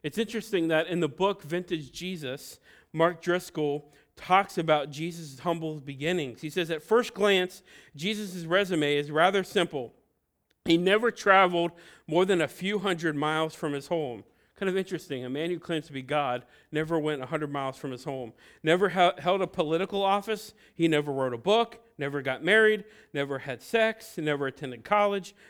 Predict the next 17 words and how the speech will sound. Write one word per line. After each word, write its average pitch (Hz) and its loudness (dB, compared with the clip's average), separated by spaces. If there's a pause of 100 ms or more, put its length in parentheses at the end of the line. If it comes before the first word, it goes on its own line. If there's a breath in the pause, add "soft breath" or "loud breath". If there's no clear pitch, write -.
never 156 2
visited 147 -4
a - -6
big 135 -8
city, 214 0 (240 loud breath)
never 165 2
won 170 2
a 117 -2
poker - 0
tournament. 226 -2 (340 loud breath)
<laughs> - -
He 170 -6
died 185 6
both 151 4
homeless 214 -2 (280 soft breath)
and 156 -2
poor. 147 -2